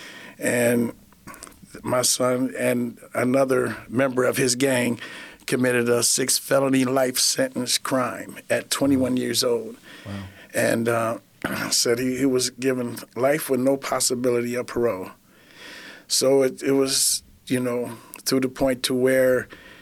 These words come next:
Speaker 1: you know, it's very depressing for me. Um, I didn't wanna hear it. I didn't wanna hear nothing. Nobody could tell me nothing. I was in a, such a deep depression that my drug use just, um,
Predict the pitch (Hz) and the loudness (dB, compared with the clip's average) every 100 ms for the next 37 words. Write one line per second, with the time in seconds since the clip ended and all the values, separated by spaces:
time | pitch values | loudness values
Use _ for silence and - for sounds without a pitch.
0 | - - 120 123 120 123 117 - - - | -18 -2 0 2 2 2 2 0 -2 -12
1 | 101 139 135 127 123 - 127 - 123 - | -2 0 2 0 -2 0 0 0 -2 -4
2 | 123 127 123 123 131 - _ - - 120 | -2 0 0 -2 -8 -16 _ -18 -4 -2
3 | 123 117 113 104 - - - - - - | 0 -2 -4 -12 -20 -20 -20 -20 -18 -16
4 | - - - - 107 120 120 127 120 120 | -18 -20 -20 -8 -2 0 2 2 2 2
5 | 120 117 110 131 127 127 - - 120 127 | 2 2 2 4 4 2 0 -4 2 2
6 | 120 123 117 135 131 127 123 123 120 123 | 2 0 0 2 2 2 0 0 -2 0
7 | 123 123 123 123 123 120 - 135 131 127 | 2 0 0 -2 -4 -2 0 0 2 0
8 | 127 139 131 120 123 120 113 - - - | 0 2 2 2 0 -4 -6 -12 -14 -14
9 | - - 156 156 131 127 135 135 - 127 | -4 2 2 2 0 2 2 0 -4 0
10 | 139 131 - 120 123 123 120 123 131 120 | 2 2 2 -2 -2 -2 0 0 0 2
11 | 135 135 120 123 117 - 127 117 - - | 4 4 2 -4 -4 0 0 2 0 -6
12 | - - - - - - 127 123 120 120 | -18 -20 -20 -20 -16 -2 0 2 0 -2
13 | 113 | -6